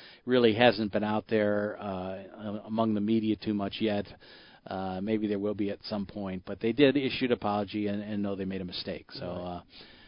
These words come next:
Speaker 2: I guess
Speaker 1: I
Speaker 2: it'll be good when Joe comes back to get management perspective of
Speaker 1: Yeah,
Speaker 2: what
Speaker 1: absolutely.
Speaker 2: inspires someone to just not, like you said, the Hard Rock took a few million dollar hit, but everybody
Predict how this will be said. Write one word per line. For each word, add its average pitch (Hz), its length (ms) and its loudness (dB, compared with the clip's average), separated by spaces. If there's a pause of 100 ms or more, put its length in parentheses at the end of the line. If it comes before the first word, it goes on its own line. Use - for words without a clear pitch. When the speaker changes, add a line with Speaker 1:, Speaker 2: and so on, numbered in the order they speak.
Speaker 2:
I 151 100 -4
guess 196 120 2
Speaker 1:
I - 40 -2
Speaker 2:
it'll 233 100 6
be 180 120 2
good 185 200 6
when 156 340 4
Joe 175 220 8
comes 156 200 2
back 143 260 2
to 151 60 -2
get 139 160 2
management 147 600 2
perspective 151 640 -2
of 131 100 2
Speaker 1:
Yeah, 127 140 6
Speaker 2:
what 175 220 8
Speaker 1:
absolutely. 180 360 8
Speaker 2:
inspires 196 280 4
someone 156 280 -2
to 156 140 -4
just 160 280 -4 (400)
not, 160 220 2 (960)
like 156 220 -2
you 151 100 0
said, 233 240 4
the 147 80 -2
Hard 180 300 2
Rock 185 180 0
took 196 220 -2
a 143 80 -6 (160)
few 202 160 2
million 196 340 6
dollar 170 340 4
hit, 214 320 2 (680)
but 151 240 6 (580)
everybody 160 720 4